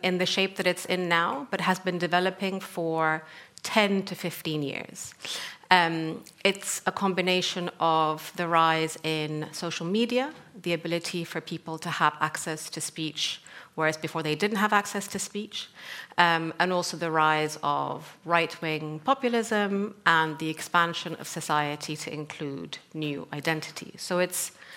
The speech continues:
come because of an intersection of many things happening at the same time. Um, and I, just to explain how it happened and what the problem is and how potentially it can be solved. Uh,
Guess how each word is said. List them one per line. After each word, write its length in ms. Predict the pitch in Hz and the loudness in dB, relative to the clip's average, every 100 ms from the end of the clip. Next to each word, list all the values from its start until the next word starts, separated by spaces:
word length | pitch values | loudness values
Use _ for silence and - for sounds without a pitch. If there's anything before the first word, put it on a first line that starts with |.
| - - - | -14 -14 -6
come 260 | - 277 254 | 4 4 6
because 300 | 220 220 202 | 4 2 0
of 120 | 180 | 0
an 100 | 170 | 0
intersection 680 | 190 185 180 190 156 - 170 | 0 0 2 2 2 0 -2
of 100 | 156 | -2
many 300 | 170 170 165 | 0 0 0
things 360 | - 160 151 - | -2 -4 -2 -2
happening 360 | 151 - 147 | -4 -2 -6
at 80 | 143 | -6
the 60 | - | -8
same 260 | 151 139 | -8 -8
time. 280 | 139 143 - - _ _ _ _ _ - - - - - - - - | -6 -8 -10 -18 _ _ _ _ _ -18 -6 -6 -6 -12 -12 -12 4
Um, 520 | 180 175 165 165 165 - | 6 8 4 0 -4 4
and 80 | 190 | 6
I, 220 | 185 185 - - - | 6 4 -8 -8 2
just 220 | 233 - | 2 2
to 100 | - | 0
explain 600 | 190 - 247 240 226 208 | 0 0 4 6 6 2
how 280 | - 175 170 | -2 0 0
it 80 | |
happened 540 | 202 302 302 262 233 - - | 2 2 4 2 2 -2 4
and 480 | 185 175 170 165 - _ - | 4 4 0 -6 -10 _ -2
what 300 | 170 - - | 0 0 -2
the 60 | - | -6
problem 500 | - 196 180 165 - | 0 0 0 -4 -2
is 480 | 302 320 320 - - - | 0 2 0 -8 -12 -2
and 140 | 180 | -2
how 520 | 180 - 175 170 165 165 - - | -2 0 4 4 2 -4 -14 -10
potentially 760 | 196 294 285 - 196 180 165 | 0 0 2 -2 -2 -2 -2
it 160 | 165 - | -4 -4
can 220 | 175 165 | -6 -4
be 320 | 156 151 151 | -4 -4 -6
solved. 480 | 147 - - - - - - - - - - - - - | -8 -8 -8 -12 -20 -20 -20 -18 -8 -8 -8 -10 -12 2
Uh, 260 | 196 190 185 | 6 6 4